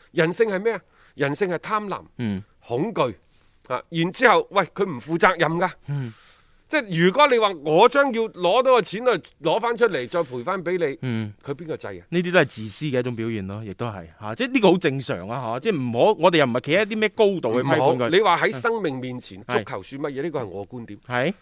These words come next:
Speaker 1: 係啱嘅。
Speaker 2: 嗯。
Speaker 1: 即係我哋而家講呢，就話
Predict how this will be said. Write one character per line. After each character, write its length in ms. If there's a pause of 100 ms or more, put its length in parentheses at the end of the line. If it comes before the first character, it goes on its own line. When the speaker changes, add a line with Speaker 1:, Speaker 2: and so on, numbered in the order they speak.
(100)
Speaker 1:
係 100
啱 280
嘅。 180
Speaker 2:
嗯。 240 (200)
Speaker 1:
即 80
係 60
我 260
哋 180
而 40
家 100
講 240
呢， 100
就 140
話 140